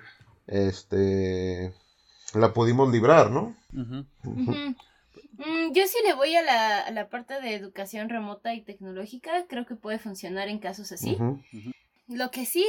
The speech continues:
Speaker 3: es que entonces implica que los alumnos quieran estar en la clase, porque es muy fácil solo poner los ojos enfrente de la webcam y mover la cabeza y en realidad tener la cabeza en otro lado.
Speaker 1: Ujú.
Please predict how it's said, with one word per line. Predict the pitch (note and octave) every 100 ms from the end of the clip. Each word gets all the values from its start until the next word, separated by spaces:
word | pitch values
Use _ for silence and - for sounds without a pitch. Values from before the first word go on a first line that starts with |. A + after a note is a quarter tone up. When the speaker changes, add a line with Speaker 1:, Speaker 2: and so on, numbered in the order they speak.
| C#5
Speaker 3:
es | -
que | D#4
entonces | C#4 C#4 C4+ B3+
implica | A#3 A#3 B3 A#3 A#3+
que | A#3+ G3+
los | G3+ G#3+
alumnos | G#3 A#3 B3 B3+ C4+ E4 - _ _ _ _ _ _
quieran | - B3 A3 A3 G3+
estar | - G#3
en | G3 F#3
la | G#3
clase, | E4+ F4+ A#3+
porque | G3 G#3 A3+
es |
muy | B3 A#3+
fácil | G#3+ A3 A3+
solo | G#3+ G#3 F3+
poner | F#3 G3 G3+
los | G3+ G3
ojos | G3+ G#3 G3
enfrente | F3+ - G3 G3
de | F#3+
la | F3+
webcam | F#3 G3+ F#3+ G3+ G3
y | F#3+
mover | E3 E3 F#3+
la | F#3+
cabeza | F#3+ F#3 F#3+ G#3
y | G3+
en | F#3+
realidad | E3 F3+ F#3+
tener | F#3+ F#3+ F3+
la | F#3
cabeza | F3 F3 F3
en | F3
otro | F3 -
lado. | B2+ A#2+
Speaker 1:
Ujú. | B2+ D3